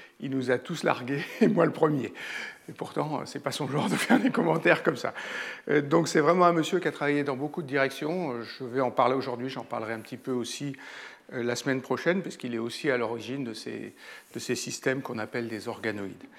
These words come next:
Donc je vais vous montrer ce film sur l'intestin, qui montre très brièvement la structure de l'intestin, que je ne vais pas décrire du tout, j'en dirai juste un mot après, et puis qui montre un peu comment les cellules se renouvellent dans l'intestin.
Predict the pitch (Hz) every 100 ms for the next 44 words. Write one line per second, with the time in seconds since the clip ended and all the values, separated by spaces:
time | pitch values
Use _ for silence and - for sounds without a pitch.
0 | - - - 135 170 180 185 180 185 175
1 | 160 - 185 170 160 139 127 143 - 165
2 | 202 - - - - - - 165 170 175
3 | 175 - 190 170 190 180 190 175 143 -
4 | 160 - 175 151 143 131 139 139 143 135
5 | 120 - 117 117 139 139 131 135 120 117
6 | - 180 - - _ - - - - 127
7 | 113 113 110 135 - - 131 135 131 123
8 | - 175 196 - - - - 165 - 147
9 | 139 175 151 127 156 160 135 131 123 143
10 | 143 147 143 127 131 123 127 120 113 110
11 | 113 -